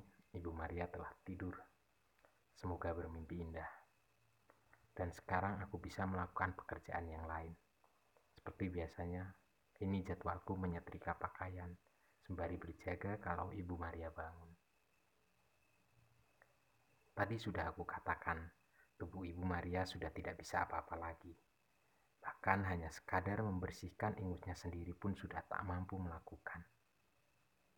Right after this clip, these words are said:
Tubuh Ibu Maria lumpuh, tapi masih bisa berbicara. Pikiran dan hatinya pun makin sehat. Tapi kelumpuhan Ibu Maria berbeda dengan kelumpuhan yang diderita orang lain pada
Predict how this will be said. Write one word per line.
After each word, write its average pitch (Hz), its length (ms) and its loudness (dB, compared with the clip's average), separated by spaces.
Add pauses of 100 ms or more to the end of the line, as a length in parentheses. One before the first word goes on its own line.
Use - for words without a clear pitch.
Tubuh 98 240 2
Ibu 95 240 6
Maria 90 320 4
lumpuh, 87 400 0 (640)
tapi - 240 -2
masih 82 400 -2
bisa 82 240 -2
berbicara. - 640 -2 (1160)
Pikiran 95 400 4
dan 87 160 4
hatinya 87 400 2
pun 104 240 4
makin 90 240 0
sehat. 87 480 -2 (1120)
Tapi 95 320 0
kelumpuhan 87 480 -2
Ibu 87 240 -4
Maria 85 320 2
berbeda 92 480 2
dengan 87 240 4
kelumpuhan 90 480 2
yang 90 160 2
diderita 90 640 0
orang 82 320 2
lain 90 180 0
pada 85 220 -4